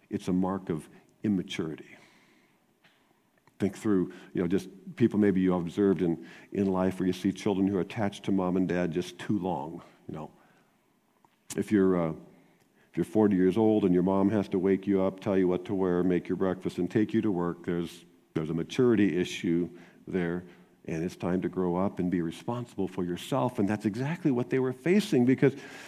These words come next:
uh, e-, e-, earlier in chapter three, uh, verse one, he says, "You guys are like infants spiritually, because you're, you're picking your favorite people. You become dependent." I said,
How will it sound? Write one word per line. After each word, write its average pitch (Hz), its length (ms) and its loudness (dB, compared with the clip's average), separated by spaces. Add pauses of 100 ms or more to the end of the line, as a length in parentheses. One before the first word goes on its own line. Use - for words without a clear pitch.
uh, - 60 -4
e-, - 100 -4
e-, 147 520 2
earlier 156 340 6
in 147 80 8
chapter 151 420 0
three, 156 480 4 (280)
uh, 107 160 2
verse 143 280 2
one, 156 240 2
he 143 80 6
says, 139 260 2
"You 185 100 4
guys 175 260 2
are 156 60 0
like 127 260 -2
infants 220 720 -2 (100)
spiritually, 190 800 -4 (640)
because 175 300 6
you're, 165 160 6
you're 165 140 6
picking 190 520 2
your 175 280 8
favorite 185 720 -2
people. 156 460 0 (760)
You 147 100 2
become 165 280 10
dependent." 170 720 6
I 151 120 4
said, 180 120 2